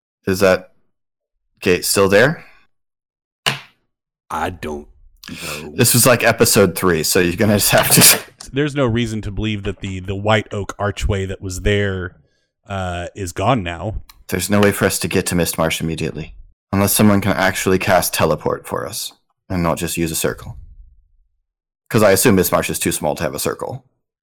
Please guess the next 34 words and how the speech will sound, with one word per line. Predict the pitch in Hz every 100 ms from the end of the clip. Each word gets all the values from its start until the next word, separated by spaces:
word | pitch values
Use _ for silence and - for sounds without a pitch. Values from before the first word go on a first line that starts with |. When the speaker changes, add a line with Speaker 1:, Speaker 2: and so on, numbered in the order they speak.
| _ _ -
Speaker 3:
Uh, | 107 92 110
oh, | 87
yeah, | 87 82 -
absolutely. | 98 - 87 87 -
I |
mean, | 90 87 87 _ 117
Rukin's | 127 113 98
been | 101
trying | - 110 98
to | 90 87 - _ 120
glow | 107 98
up | 90 95
that | 90
town, | 104 90 82 82
but, | 82 78 - _ 104
um, | 90 82 85 87 _ 110
Speaker 1:
<laughs> | - - -
Speaker 3:
not | - -
any-, | 107
Speaker 1:
It | -
is | 92 107
Speaker 3:
not |
anytime | 110
Speaker 1:
not | 123 135 135
Speaker 3:
soon. | 151
Speaker 1:
his | 143 135
job | 165 170
anymore. | 175 175 208 117 139 - - - -
Speaker 3:
Um, | 110 98 92 87 90 98 _ _ _ _ - - - - - - _ _ _ -
Speaker 2:
<laughs> | 180 127 117 - 120 - 101 - 95 _ _ - _ _ _ _ _
Speaker 3:
yeah, | 104 92
fair | - 160
enough. | 120 92
Who-, | -